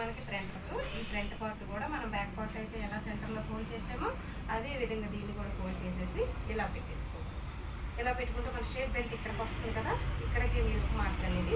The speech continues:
చేసుకోవాలి. అదే మీకు టేప్ కొలతలో చూపించాలనుకుంది రెండున్నర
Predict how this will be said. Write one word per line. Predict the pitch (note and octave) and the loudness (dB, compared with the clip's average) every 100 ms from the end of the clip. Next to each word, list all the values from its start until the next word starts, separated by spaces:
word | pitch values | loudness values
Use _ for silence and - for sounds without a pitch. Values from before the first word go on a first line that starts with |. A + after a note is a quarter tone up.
| - | 4
చేసుకోవాలి. | G3 - - - - - - - - C#4 | 2 2 0 -2 -2 -2 -2 -2 0 2
అదే | C4+ C#4+ | 2 2
మీకు | C4 C#4+ | 2 2
టేప్ | D4+ C#4+ | 2 2
కొలతలో | C4+ C4 B3 B3 | 0 2 0 0
చూపించాలనుకుంది | - A3+ A3+ G#3+ G3+ - - G#3+ - - - - | 0 0 2 2 0 0 0 0 -2 -4 -6 0
రెండున్నర | C4 C#4 A#3+ | 0 2 0